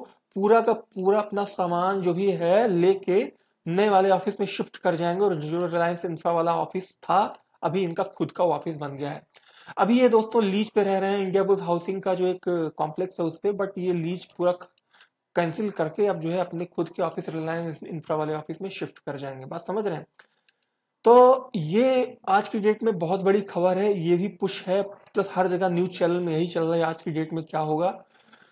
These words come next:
So दोस्तों, आप बिल्कुल तैयार रहिएगा आज के लिए, right।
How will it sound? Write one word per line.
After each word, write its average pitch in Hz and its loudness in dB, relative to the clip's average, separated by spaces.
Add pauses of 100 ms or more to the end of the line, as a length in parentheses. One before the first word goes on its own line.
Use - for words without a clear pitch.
(140)
So 233 8
दोस्तों, 226 4
आप 226 2
बिल्कुल 202 2
तैयार 196 4
रहिएगा 202 4 (180)
आज 180 2
के 190 2
लिए, 196 6 (420)
right। 196 0